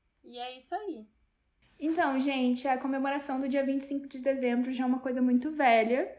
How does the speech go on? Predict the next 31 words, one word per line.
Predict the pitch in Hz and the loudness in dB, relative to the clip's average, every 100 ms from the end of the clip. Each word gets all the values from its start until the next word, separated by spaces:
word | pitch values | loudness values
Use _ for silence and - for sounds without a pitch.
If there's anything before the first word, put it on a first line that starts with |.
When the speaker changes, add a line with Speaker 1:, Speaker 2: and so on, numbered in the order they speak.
| - - _ | -20 -20 _
Speaker 2:
A | - 226 | 0 4
gente | 247 240 - 254 254 247 | 4 4 2 -4 -4 0
tem | 240 | 2
registro | 247 240 247 240 - 254 | 2 2 0 -2 -4 -4
delas | 233 214 214 220 226 220 - - - | 0 2 2 0 -2 -6 -16 -18 0
em | 240 240 233 233 240 - | 4 4 2 0 -4 -8
sete | - 247 247 339 | 2 2 2 0
mil | 302 269 294 302 | 0 2 2 2
antes | 277 277 | 2 0
de | 247 254 | -2 -2
Cristo. | 269 247 294 - 427 - _ _ - - _ | -4 -4 -4 -4 -4 -6 _ _ -20 -20 _
E, | - | -2
na | 311 | 0
verdade, | 311 330 311 285 285 285 302 339 330 330 | 2 2 4 6 4 2 0 0 0 -2
tem | 339 320 | -2 2
vários | 330 311 370 - - | 4 4 2 -2 2
motivos. | 349 440 359 240 202 202 202 - _ _ _ | 4 6 4 2 0 -4 -6 -12 _ _ _
Tanto | 302 302 320 320 | 4 6 4 2
a | |
questão | 302 302 - 262 247 240 233 214 | 2 0 2 4 4 4 0 -4
do | 247 | -2
sol-, | 247 262 208 | 0 -2 2
da | 233 | 4
celebração | 233 247 240 262 254 247 320 | 4 2 0 0 2 2 2
do | |
solstício | 320 269 247 254 247 | 2 0 0 -2 -2
de | 233 240 | 0 2
inverno, | 226 220 226 277 392 - - _ _ | 4 4 4 4 0 -4 -20 _ _
tanto | 302 262 294 339 | 4 6 6 4
a | |
questão | 311 320 320 277 262 269 320 | 2 0 0 0 2 0 -2